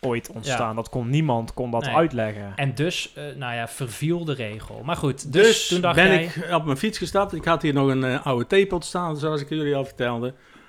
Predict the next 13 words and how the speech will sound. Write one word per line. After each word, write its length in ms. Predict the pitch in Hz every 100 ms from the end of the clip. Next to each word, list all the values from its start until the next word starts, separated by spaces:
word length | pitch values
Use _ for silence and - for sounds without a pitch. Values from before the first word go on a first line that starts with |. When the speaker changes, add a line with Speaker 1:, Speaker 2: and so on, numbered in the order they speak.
| -
Speaker 3:
En 140 | - 185
ik 80 |
ben 180 | 175 170
daar 160 | 147 127
naartoe 320 | 120 208 185
gefietst 280 | 165 180 -
vanmorgen. 580 | 165 165 156 156 165 -
Nou, 260 | 139 95 107
even 280 | 123 117 110
goed, 260 | 135 139
eh, 280 | 131 117 107
m-, 120 | 107
eh, 380 | 110 107 101 107